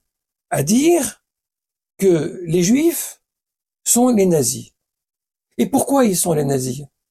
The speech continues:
Pourquoi Netanyahou est dépeint comme nazi ? Parce qu'aujourd'hui, il mène une guerre contre un ennemi qui est décidé et qui s'est organisé et qui s'est armé pendant vingt ans pour détruire l'État d'Israël.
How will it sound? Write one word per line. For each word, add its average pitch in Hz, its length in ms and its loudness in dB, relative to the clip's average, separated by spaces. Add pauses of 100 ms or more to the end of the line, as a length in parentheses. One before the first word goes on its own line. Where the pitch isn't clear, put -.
(120)
Pourquoi 226 320 2
Netanyahou 190 680 2
est 170 120 0
dépeint 156 380 -2
comme 139 220 -4
nazi ? 123 380 -6 (920)
Parce - 160 0
qu'aujourd'hui, 196 840 0 (460)
il 160 160 0
mène 175 240 0
une 156 220 -4
guerre 220 500 0 (880)
contre 208 460 -2
un 185 180 2
ennemi 220 640 2
qui 214 140 0
est 185 80 2
décidé 247 880 0 (560)
et 139 100 -4
qui 196 120 -2
s'est 196 240 0
organisé 196 540 2
et - 60 -4
qui 202 100 0
s'est 190 220 0
armé 190 300 2
pendant 156 300 0
vingt 214 340 -2
ans 277 220 -2 (280)
pour 190 160 0
détruire 226 480 -2 (240)
l'État 202 300 -2
d'Israël. 165 560 -2